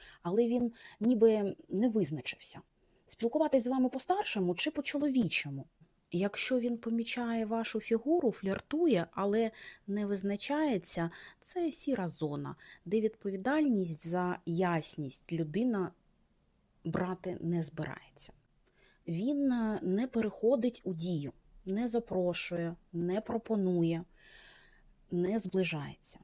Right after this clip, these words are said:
залишаючи все у сірій зоні. Я не можу сказати напевно, і моя відповідь зараз базується на тому, що ви надали мені.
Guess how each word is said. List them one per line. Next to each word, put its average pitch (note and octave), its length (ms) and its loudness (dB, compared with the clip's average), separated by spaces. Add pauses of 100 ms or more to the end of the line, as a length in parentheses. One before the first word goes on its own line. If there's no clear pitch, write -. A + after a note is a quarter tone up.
(260)
залишаючи G#3+ 760 -2
все A#3+ 420 0
у E3+ 200 -4
сірій F3+ 360 -2
зоні. D3 400 -10 (500)
Я D#4+ 100 -2
не D4 100 0
можу F#3 280 0
сказати E3+ 440 -2
напевно, E3+ 800 0
і F3 120 0
моя G#3+ 480 -2
відповідь G3+ 520 -4
зараз G3 300 -4
базується F#3+ 600 -4
на F3 120 -2
тому, A3+ 400 0
що F3 260 -4
ви G#3 280 0
надали G3 480 0
мені. C#3+ 360 -4